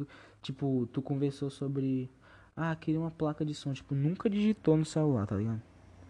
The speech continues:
Queria uma, um estúdio de som, alguma coisa assim, uma parede isolante. Aí, tipo, com um amigo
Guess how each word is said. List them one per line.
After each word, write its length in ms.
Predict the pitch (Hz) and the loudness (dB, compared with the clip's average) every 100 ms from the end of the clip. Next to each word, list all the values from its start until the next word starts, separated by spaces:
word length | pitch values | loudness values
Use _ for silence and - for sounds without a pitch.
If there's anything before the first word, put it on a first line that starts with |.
| - - | -20 -8
Queria 200 | - 160 | 2 4
uma, 500 | 175 180 165 143 123 - - - - - - - | 6 4 2 2 -2 -8 -14 -14 -14 -14 -14 -2
um 80 | 147 | 0
estúdio 400 | - - 147 139 | 0 2 2 2
de 120 | 135 | -6
som, 420 | - 139 143 139 | -4 0 0 0
alguma 200 | 123 127 | -2 -4
coisa 220 | 135 127 | -4 -6
assim, 120 | - | -4
uma 120 | 131 127 | -4 -2
parede 340 | 131 127 127 | 0 0 0
isolante. 540 | 131 127 127 127 - - | -2 -2 -2 -4 -8 -12
Aí, 40 | |
tipo, 460 | 117 - - 123 117 - - _ _ - - | -12 -10 -6 -6 -6 -14 -20 _ _ -20 -12
com 140 | - | -6
um 60 | 131 | -2
amigo 560 | 139 123 135 147 156 | 0 0 -2 -4 -8